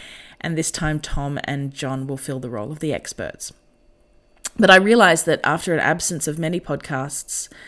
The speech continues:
for many months now, I couldn't just launch back into things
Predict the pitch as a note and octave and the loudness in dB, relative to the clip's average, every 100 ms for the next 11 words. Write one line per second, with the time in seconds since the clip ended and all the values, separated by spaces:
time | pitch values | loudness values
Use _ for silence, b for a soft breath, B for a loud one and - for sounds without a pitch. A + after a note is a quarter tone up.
0 | B B B - D3+ E3+ G#3+ F3+ C3+ - | B B B -6 0 2 4 4 0 -4
1 | B2 A2+ A#2 D#2 _ - D3+ - - G3 | -6 -8 -10 -14 _ -10 -8 -4 -4 -2
2 | F3+ - E3 C#3+ - B2+ - D#3+ D3+ - | -2 -2 -2 -4 -4 -6 -4 -4 -4 -6
3 | C#3+ B2+ A#2 - - | -4 -4 -6 -8 -8